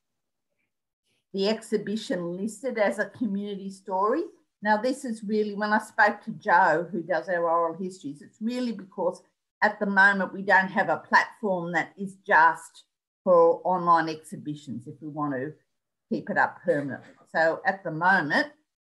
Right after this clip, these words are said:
it's sitting under our Illawarra stories. Um, but really,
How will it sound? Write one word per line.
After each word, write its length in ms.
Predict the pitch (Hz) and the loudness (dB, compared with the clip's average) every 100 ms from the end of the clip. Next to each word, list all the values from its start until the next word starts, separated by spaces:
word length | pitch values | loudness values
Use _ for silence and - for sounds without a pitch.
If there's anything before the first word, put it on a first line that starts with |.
| _ | _
it's 300 | 175 - - | -6 -6 -8
sitting 360 | 240 208 196 165 | -4 -2 0 2
under 320 | 165 156 160 | 4 4 4
our 280 | 151 151 156 | 4 4 0
Illawarra 540 | 175 170 165 143 147 | -2 0 0 0 0
stories. 800 | 147 - 180 170 147 262 - - _ _ _ _ _ _ _ _ - | -4 -8 -6 -4 -4 -6 -8 -16 _ _ _ _ _ _ _ _ -2
Um, 400 | 175 165 165 - _ _ _ _ _ _ _ _ _ _ _ _ | 0 -2 -6 -16 _ _ _ _ _ _ _ _ _ _ _ _
but 220 | - 185 202 | 2 2 2
really, 680 | 226 233 214 156 226 294 | 2 4 4 2 -2 -6